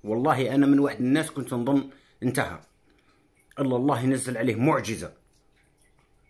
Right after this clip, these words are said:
دفعة واحدة، سبحان الله، اثنين وعشرين فبراير خلتني نحس فعلًا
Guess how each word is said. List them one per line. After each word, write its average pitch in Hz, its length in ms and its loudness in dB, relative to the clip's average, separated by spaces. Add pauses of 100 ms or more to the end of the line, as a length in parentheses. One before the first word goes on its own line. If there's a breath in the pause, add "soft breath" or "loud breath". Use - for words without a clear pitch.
(2750)
دفعة 117 300 -6
واحدة، - 380 -6
سبحان - 420 -8
الله، 92 280 -8 (100)
اثنين 104 200 -2
وعشرين 95 320 -6
فبراير 110 560 -4 (1500 soft breath)
خلتني 120 420 -2
نحس - 520 -4
فعلًا 170 500 2